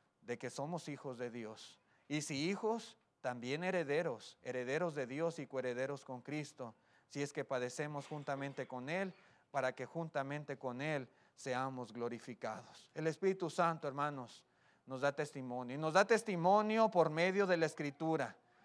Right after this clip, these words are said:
Nos da testimonio por medio de la palabra inspirada de que somos hijos de Dios. Porque hemos obedecido al Evangelio, porque hemos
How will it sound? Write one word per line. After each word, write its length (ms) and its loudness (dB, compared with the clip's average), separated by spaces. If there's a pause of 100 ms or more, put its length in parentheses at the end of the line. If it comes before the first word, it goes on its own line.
(180)
Nos 160 0
da 120 10
testimonio 720 6
por 140 4
medio 240 4
de 80 8
la 140 10
palabra 580 8
inspirada 800 4
de 140 0
que 120 -2
somos 420 2
hijos 360 -2
de 140 0
Dios. 440 -8 (800)
Porque 240 4
hemos 280 6
obedecido 540 6
al 100 8
Evangelio, 500 4
porque 260 -2
hemos 340 0